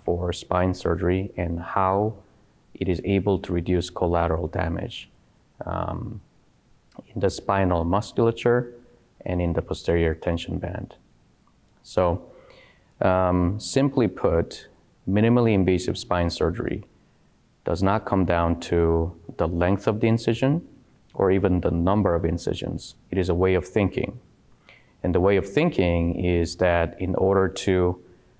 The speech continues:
um, correct the spinal pathology, we should be able to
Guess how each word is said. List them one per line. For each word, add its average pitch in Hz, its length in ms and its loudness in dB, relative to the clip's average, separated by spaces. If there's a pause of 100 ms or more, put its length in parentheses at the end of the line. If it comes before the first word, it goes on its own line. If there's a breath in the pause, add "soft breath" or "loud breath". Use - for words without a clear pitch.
(120)
um, 80 680 0 (200)
correct 101 460 0
the 92 460 0 (320)
spinal 98 480 -2
pathology, 98 800 0 (960)
we 101 140 0
should 139 340 -2
be 104 180 2
able 95 380 2
to 92 500 0